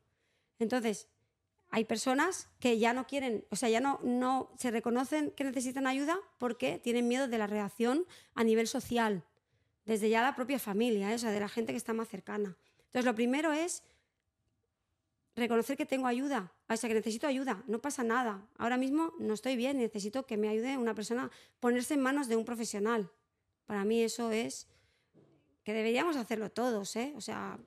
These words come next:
para mí, em, pues lo que os decía, eh, ha-, habría, yo, para mí habría que hacer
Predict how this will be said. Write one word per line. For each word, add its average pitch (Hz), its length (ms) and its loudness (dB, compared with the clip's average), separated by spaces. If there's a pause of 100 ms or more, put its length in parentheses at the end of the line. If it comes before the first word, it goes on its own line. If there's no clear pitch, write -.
(320)
para 190 240 -2
mí, 277 220 4 (760)
em, 196 640 -2 (1400)
pues - 420 -6
lo 190 140 -6
que 214 100 -6
os 196 60 -4
decía, 214 500 -2 (1160)
eh, - 280 -10
ha-, - 240 -4
habría, 294 340 2
yo, 208 140 -6
para 220 200 2
mí 294 100 2
habría 262 240 2
que 240 60 -4
hacer 220 320 -4